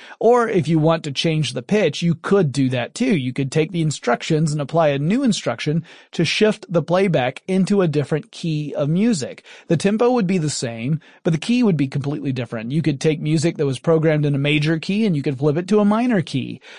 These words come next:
Or you could take a song and shift the pitch down or up to better suit someone's voice. If you've ever gone to karaoke and the karaoke machine had an option to change the pitch, to pitch something up or down so it's closer to your vocal range,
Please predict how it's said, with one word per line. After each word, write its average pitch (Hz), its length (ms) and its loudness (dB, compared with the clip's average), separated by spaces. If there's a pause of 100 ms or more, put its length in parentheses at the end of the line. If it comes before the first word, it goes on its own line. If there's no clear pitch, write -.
(140)
Or 165 180 6
you 180 120 2
could 160 140 -2
take 165 180 2
a 160 40 2
song 160 460 0
and 139 160 0
shift - 400 -2
the 160 80 -2
pitch 165 380 -2
down 165 420 2
or 135 220 2
up 175 220 2
to 156 100 -4
better 160 260 2
suit 190 320 -2
someone's 190 360 2
voice. 180 500 -2 (400)
If 151 160 0
you've 185 140 4
ever 180 220 4
gone 175 260 2
to 170 60 0
karaoke 170 720 2
and 143 380 -2
the 139 260 0
karaoke 160 580 2
machine 175 440 2
had 156 220 2
an 147 100 -2
option 156 460 0
to 131 240 -2
change 160 500 0
the 131 100 -2
pitch, - 540 -2 (260)
to - 100 -12
pitch - 300 -4
something 156 340 2
up 156 300 0
or 147 160 2
down 147 380 2
so 151 180 2
it's - 140 -2
closer 160 440 0
to - 160 -6
your 151 280 2
vocal 147 400 0
range, 196 440 0